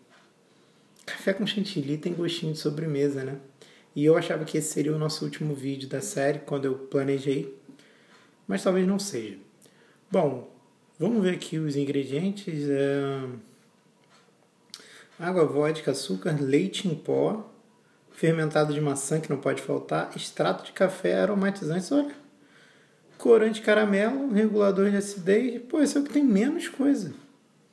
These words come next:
Que tem menos ingredientes. Geralmente o que tem menos ingredientes costuma ser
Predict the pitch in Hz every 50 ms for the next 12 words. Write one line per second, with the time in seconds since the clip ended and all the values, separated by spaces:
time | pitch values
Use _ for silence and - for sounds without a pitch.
0 | _ _ _ _ _ _ _ _ - _ _ _ _ _ _ - _ _ _ _
1 | _ _ _ _ _ _ _ _ - - - - - 233 240 226 185 160 170 190
2 | 233 269 285 294 285 277 - - - - - - - 302 247 208 202 208 208 247
3 | 226 233 226 226 214 - 185 170 196 220 233 214 214 214 214 - - - - 240
4 | 214 185 180 202 196 202 208 202 208 214 196 196 202 196 196 - - - - 226
5 | 220 214 - - - 220 240 269